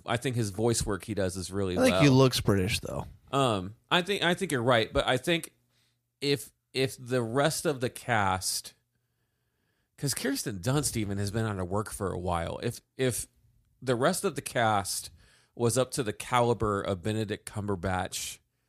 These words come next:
Speaker 1: Benedict Cumberbatch's, like, caliber of acting, I think it would have fit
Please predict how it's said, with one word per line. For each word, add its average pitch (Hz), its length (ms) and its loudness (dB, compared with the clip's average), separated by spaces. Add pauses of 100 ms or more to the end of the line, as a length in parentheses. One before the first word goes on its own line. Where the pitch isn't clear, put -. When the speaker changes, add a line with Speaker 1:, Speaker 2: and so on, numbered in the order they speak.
(640)
Speaker 1:
Benedict 113 380 -2
Cumberbatch's, 101 580 -2
like, 90 180 -4
caliber 101 440 2
of 90 80 -4
acting, 143 420 -2 (480)
I 123 100 4
think 151 280 -2
it 117 100 -4
would 120 140 -2
have 113 260 -2 (100)
fit - 440 -2